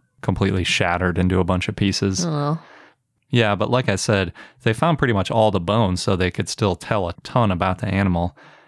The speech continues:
Speaker 1: And it's basically fully articulated. You know, it's preserved in basically the same way it would have lived. If you're wondering how big it is, its skull is only about two and a half inches or six centimeters long. So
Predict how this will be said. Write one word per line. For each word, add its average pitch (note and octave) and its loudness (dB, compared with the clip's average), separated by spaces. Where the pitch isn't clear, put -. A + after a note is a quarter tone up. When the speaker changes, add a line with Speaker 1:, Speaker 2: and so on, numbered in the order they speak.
Speaker 1:
And G#2 2
it's - -2
basically A2 0
fully F#2+ 0
articulated. F2 0
You A2 -14
know, F#2+ 0
it's - -4
preserved F#2 0
in F2 2
basically G2 0
the F2+ 2
same F#2 2
way F2+ 2
it F#2 -2
would F#2+ 2
have F2 0
lived. F#2+ 0
If - -4
you're B2 4
wondering B2+ 4
how A2+ 4
big A#2+ 0
it G2 2
is, F2 0
its - -4
skull B2 2
is G#2 0
only G2+ 4
about F2 0
two - 0
and A2 4
a F#2 2
half F#2+ 0
inches G2+ 2
or E2+ 2
six - -2
centimeters F#2 0
long. F2 2
So F2+ 0